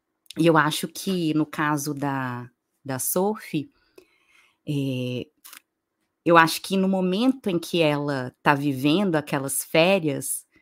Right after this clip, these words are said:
é, ela tá vivendo intensamente de várias formas ali, mas ela tá vivendo uma dessas camadas. Inclusive, tem algo ali que ela tá vivendo que ela também não sabe nomear,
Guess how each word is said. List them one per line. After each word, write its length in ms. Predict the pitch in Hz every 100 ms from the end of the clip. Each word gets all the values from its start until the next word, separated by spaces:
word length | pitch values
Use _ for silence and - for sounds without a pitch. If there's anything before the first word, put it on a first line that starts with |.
| _ _ _ _ -
é, 280 | 135 123 -
ela 320 | 147 147 151 - _
tá 120 | - 147
vivendo 580 | 151 131 135 147 185
intensamente 960 | 165 160 151 - 151 143 135 160 170 185
de 120 | 151
várias 400 | 139 147 160 -
formas 480 | - 147 147 151 139
ali, 240 | 143 147
mas 140 | 185 185
ela 140 | 180
tá 140 | 175 180
vivendo 440 | 190 175 180 180
uma 160 | 190 214
dessas 340 | 208 214 214
camadas. 760 | - 254 240 165 151 139 139 135
Inclusive, 680 | 147 160 151 160 175 220 _ _ _ _ _
tem 340 | 180 170 170 - - - _
algo 540 | - 170 214 226 175 160
ali 260 | 151 143
que 140 | 139 151
ela 120 | 143
tá 120 | 139
vivendo 380 | 139 139 139 139
que 100 | 139
ela 100 | 143
também 260 | - 147 143
não 100 | 147
sabe 340 | - 143 147
nomear, 500 | 160 156 151 147 185